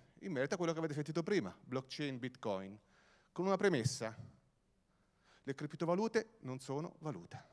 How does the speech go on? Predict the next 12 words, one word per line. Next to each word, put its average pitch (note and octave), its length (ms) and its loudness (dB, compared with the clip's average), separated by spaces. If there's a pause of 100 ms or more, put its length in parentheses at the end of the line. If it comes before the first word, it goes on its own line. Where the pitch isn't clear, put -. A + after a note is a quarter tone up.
(1400)
Non A3+ 120 2
lo A3+ 80 4
sono, F2+ 380 -6 (260)
non B2 140 -6
lo A#2 60 -2
possono G3 340 0
essere B3 500 -10
e G3+ 60 -8
non G#3+ 100 -4
lo G3 80 -2
saranno F3 320 -2
mai. F2+ 220 -10